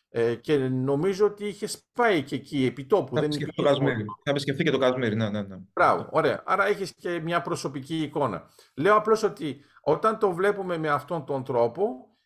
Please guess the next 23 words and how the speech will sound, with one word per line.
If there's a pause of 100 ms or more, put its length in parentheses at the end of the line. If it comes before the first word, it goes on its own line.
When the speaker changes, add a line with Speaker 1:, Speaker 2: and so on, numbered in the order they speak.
(120)
Speaker 1:
ξέρει
η
Ινδία
ανάλογα
δεδομένα. (500)
Δηλαδή, (180)
όταν
εμείς
μιλάμε
για
την
απελευθέρωση
των
κατεχομένων,
όταν
μιλάμε,
ας
πούμε,
για
την,
ε,
αναστήλωση
ναών,